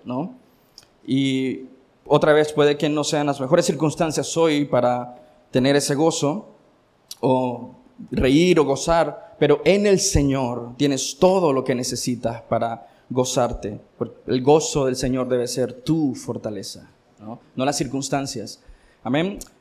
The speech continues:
Pensando en eso, quiero invitarte a orar para que podamos leer la palabra de Dios y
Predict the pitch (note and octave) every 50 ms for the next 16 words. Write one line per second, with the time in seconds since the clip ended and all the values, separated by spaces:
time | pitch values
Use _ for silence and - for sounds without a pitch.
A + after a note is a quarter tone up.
0 | _ - C#3+ C3+ F3+ F3 E3+ F3+ F3 E3+ F3 E3 - F3 F3 F3 D#3+ - - E3
1 | E3 E3 E3 F3+ F3 F3 F3 F3 F3 - - C3 C3 B2 A#2+ A#2+ C3+ E3 A3 A#3+
2 | A#3 A#3+ A3 - - - _ _ _ _ - A#2 B2 - B2 A2+ C3 B2+ B2+ C#3
3 | D3 D3 D3+ C#3+ D3+ C3+ C3+ C#3 D3 D3 - C#3+ C#3+ C#3+ C#3+ C#3 C#3 C3 C3 C#3
4 | D3 C#3+ D3+ - D3+ - - C3 B2+ C3 C3 C#3 C#3